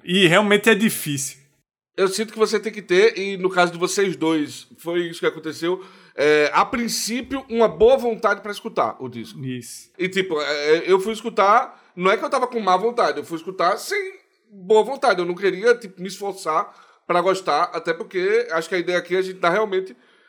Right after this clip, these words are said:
Speaker 2: a primeira impressão. E me pega uma coisa, eu faço uma comparação com o disco que a gente já analisou aqui também, e que foi você que indicou, Elvinho, que é o Rain Dogs de Tom Waits,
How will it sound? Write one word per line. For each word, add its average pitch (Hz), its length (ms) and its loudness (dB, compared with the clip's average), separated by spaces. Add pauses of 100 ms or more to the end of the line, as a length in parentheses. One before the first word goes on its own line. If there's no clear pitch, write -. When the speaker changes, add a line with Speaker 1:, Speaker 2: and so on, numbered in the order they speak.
(120)
Speaker 2:
a - 120 -2
primeira 175 320 -2
impressão. 185 540 -4 (140)
E 220 240 -4
me 214 160 -6
pega 208 300 2
uma 185 380 -4
coisa, 208 360 2
eu 190 100 4
faço 190 260 0
uma 175 60 -8
comparação 175 460 -2
com 165 160 -8
o 151 80 -8
disco 147 220 -10
que 170 80 -6
a 151 60 -2
gente 147 160 -12
já 170 120 0
analisou 170 400 -2
aqui 147 140 -2
também, 143 420 -4
e 180 40 -14
que 160 100 -20
foi 170 140 -6
você 170 240 -6
que 196 80 -8
indicou, 175 300 -6
Elvinho, 151 320 0 (500)
que 160 140 -2
é 160 80 6
o 160 140 6
Rain 202 240 4
Dogs 180 360 4
de 185 80 -14
Tom 214 200 2
Waits, 156 360 -2